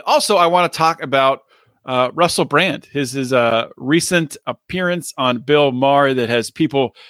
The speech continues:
just going bonkers, um, you know, crazy in love with, uh, what Russell Brand is saying. And I think a lot of the things he-, he's saying are, uh, are fantastic, but just wanna dig a little deeper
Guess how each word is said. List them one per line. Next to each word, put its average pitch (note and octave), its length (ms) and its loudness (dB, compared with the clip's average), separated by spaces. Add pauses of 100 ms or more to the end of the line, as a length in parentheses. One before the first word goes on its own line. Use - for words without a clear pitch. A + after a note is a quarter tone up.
(120)
just A#3+ 220 -2
going F#3 300 2
bonkers, E3 680 0
um, A#2+ 240 -2 (220)
you C3+ 80 -10
know, A2+ 180 -12 (180)
crazy F#3+ 560 0 (340)
in D#3 100 0
love C#3 540 0
with, C3 260 -2
uh, A2+ 160 2
what C3+ 380 -2 (100)
Russell C3+ 320 -6
Brand B2 400 -4
is A#2 160 -12
saying. A#2+ 560 0 (400)
And A2+ 480 -4
I C#3+ 120 -2
think D3 200 -4
a B2 60 -2
lot C3+ 360 2
of B2+ 60 -2
the A#2 60 -4
things A2+ 380 -6
he-, B2+ 160 -20
he's B2 220 -12
saying A2+ 360 -8
are, A2 240 -6
uh, G#2 160 -6
are A#2+ 180 -10
fantastic, A#2+ 680 -6
but A#2 160 -4 (260)
just A3 140 -8
wanna A3+ 180 0
dig F3 300 2
a E3 40 -2
little D#3+ 200 0
deeper C#3+ 400 -2